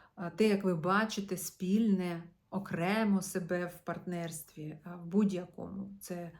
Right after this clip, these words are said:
любов чи це бізнес-партнерство. Я за вас дуже радію, стрільці.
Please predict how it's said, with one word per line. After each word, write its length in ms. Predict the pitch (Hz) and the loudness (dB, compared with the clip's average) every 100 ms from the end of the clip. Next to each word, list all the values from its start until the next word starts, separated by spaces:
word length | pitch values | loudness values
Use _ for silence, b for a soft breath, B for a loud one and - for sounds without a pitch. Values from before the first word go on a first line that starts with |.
| B - | B -4
любов 520 | 170 160 196 254 269 - B B B | -2 0 4 4 2 -6 B B B
чи 180 | - - | -10 -10
це 480 | - - 185 196 196 - _ | -8 -4 0 0 0 -6 _
бізнес-партнерство. 1300 | - 190 175 196 175 185 - - - 196 196 - - _ _ _ _ _ _ _ B B B B B 175 | -10 -6 0 0 0 -8 -12 -16 -14 -14 -14 -16 -20 _ _ _ _ _ _ _ B B B B B 4
Я 160 | 226 | 6
за 120 | 226 247 | 6 6
вас 200 | 254 220 | 4 2
дуже 320 | 240 208 214 | 2 2 2
радію, 460 | 214 196 247 302 | 2 2 2 0
стрільці. 720 | 294 - 208 196 - 185 190 | 0 0 -2 -2 -2 -4 -4